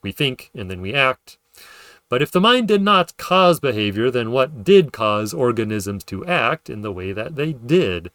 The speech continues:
Uh, and the effort, the effort, the endeavor to give a detailed answer to this question of how behavior, um, is caused led to sometimes strikingly different kinds of behaviorism.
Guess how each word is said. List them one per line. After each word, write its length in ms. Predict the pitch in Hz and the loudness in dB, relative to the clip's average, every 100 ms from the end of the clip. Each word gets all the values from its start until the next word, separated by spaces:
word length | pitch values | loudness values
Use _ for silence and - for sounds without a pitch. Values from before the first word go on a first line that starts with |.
| _ - - - - | _ -20 -20 -16 -4
Uh, 300 | 107 101 104 | 0 0 0
and 140 | 127 | -2
the 100 | - | 2
effort, 300 | 180 165 185 220 208 | 2 2 -2 -2 -4
the 140 | 190 | 0
effort, 760 | 214 202 196 180 - - - - | 0 2 2 2 0 -12 -12 -10
the 120 | 131 143 | -6 -4
endeavor 520 | 127 143 139 139 131 | 0 0 2 0 0
to 160 | - | -2
give 240 | 120 127 117 | -2 0 2
a 340 | 117 113 110 | 2 2 0
detailed 680 | 104 143 147 135 135 120 117 | -2 -2 0 2 2 2 -2
answer 480 | - 120 117 - 113 | -2 -2 -2 -4 -6
to 100 | 107 | -2
this 200 | 107 120 | -2 -4
question 560 | - 113 - - 107 104 | -4 -8 -8 -12 -12 -12
of 120 | 95 | -12
how 200 | 104 98 | -8 -8
behavior, 640 | 92 98 95 110 107 104 101 - - - _ _ | -6 -6 -2 -2 -2 -6 -8 -14 -20 -20 _ _
um, 360 | 156 98 95 90 | -6 -4 -4 -6
is 220 | 151 104 | -4 -4
caused 880 | - - 220 180 98 95 117 139 - _ | -4 0 2 4 2 -2 -4 -10 -14 _
led 200 | 156 170 | -2 -2
to 320 | 170 165 151 135 170 _ _ _ _ _ | -2 -4 -4 -10 -20 _ _ _ _ _
sometimes 480 | - 151 135 120 110 | -8 -6 -6 -6 -6
strikingly 640 | - 147 139 131 117 117 | -8 -6 -6 -6 -4 -4
different 580 | 98 - 127 - 107 - | -4 -2 -2 0 -4 -6
kinds 420 | - 143 151 107 | -8 -4 -4 -4
of 120 | 95 85 | -8 -10
behaviorism. 720 | 82 98 90 87 87 90 | -10 -10 -10 -10 -10 -14